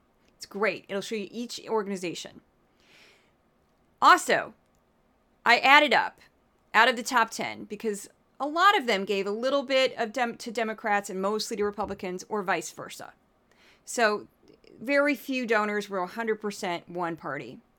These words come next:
When you add up all the numbers, the Republicans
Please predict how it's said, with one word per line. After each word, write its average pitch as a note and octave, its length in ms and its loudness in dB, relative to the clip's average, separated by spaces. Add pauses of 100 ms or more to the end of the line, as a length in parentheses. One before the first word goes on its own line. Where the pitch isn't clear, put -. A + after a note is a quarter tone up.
(880)
When G#3+ 120 -2
you B3 100 -2
add D4+ 220 6
up E4 100 4
all C4+ 160 4
the B3+ 80 2
numbers, D#3 560 -6 (640)
the B3 300 -2
Republicans A3 1120 -2